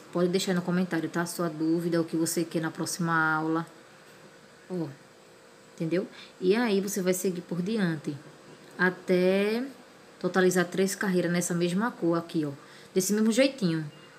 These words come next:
Um ponto alto, duas correntes, um ponto alto, duas correntes. Aí, depois dessa carreira aqui, eu vou finalizar essa carreira aqui, ó,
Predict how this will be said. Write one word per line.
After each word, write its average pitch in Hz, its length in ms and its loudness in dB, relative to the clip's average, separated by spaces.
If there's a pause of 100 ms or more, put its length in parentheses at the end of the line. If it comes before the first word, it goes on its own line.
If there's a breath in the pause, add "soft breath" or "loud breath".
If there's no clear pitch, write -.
Um 180 100 0
ponto 185 360 4
alto, 185 200 4
duas 202 240 0
correntes, 185 500 2
um 170 40 -10
ponto 180 200 -4
alto, 175 160 -2
duas 185 200 0
correntes. 180 480 0 (320 loud breath)
Aí, 175 120 2
depois 233 400 4
dessa 202 260 2
carreira 165 360 2
aqui, 180 380 0 (1200)
eu 170 80 -2
vou 175 80 2
finalizar 175 500 0
essa 160 180 -2
carreira 147 380 -6
aqui, 180 280 0
ó, 156 80 0